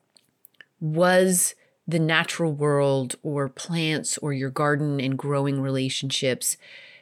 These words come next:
was it always an integral part of your poetry? And at what point did you, as an intellect,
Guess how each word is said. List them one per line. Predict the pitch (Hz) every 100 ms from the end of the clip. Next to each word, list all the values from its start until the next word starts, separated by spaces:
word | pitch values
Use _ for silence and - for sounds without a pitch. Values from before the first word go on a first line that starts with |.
| _
was | - 170
it | 170 - -
always | 180 214 226 240
an | 262
integral | 233 233 233 214 220
part | 214 - 202 202
of | 175
your | 175 170
poetry? | 180 180 185 - 220 226 -
And | 180
at | 175 -
what | 151 202 240
point | - 240 226 160
did | 170
you, | 160 175 202 196 185 - - - _ _
as | 185 151
an | 151 -
intellect, | 240 277 262 165 139 131 - -